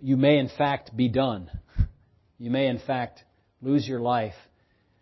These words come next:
because you have become a follower of Christ. Many, uh, many persons have had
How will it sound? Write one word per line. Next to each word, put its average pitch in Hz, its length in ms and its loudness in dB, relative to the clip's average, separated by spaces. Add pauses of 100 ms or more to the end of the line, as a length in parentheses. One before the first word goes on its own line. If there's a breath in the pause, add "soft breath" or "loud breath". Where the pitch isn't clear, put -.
(140)
because 120 520 -2
you 120 120 -2
have 117 120 -2
become 113 300 -8
a 107 140 -12
follower 113 380 -2
of 101 140 -12
Christ. 104 420 -8
Many, 156 280 2
uh, 135 200 2
many 147 400 2
persons 135 680 -4
have 117 120 -6
had 127 340 -6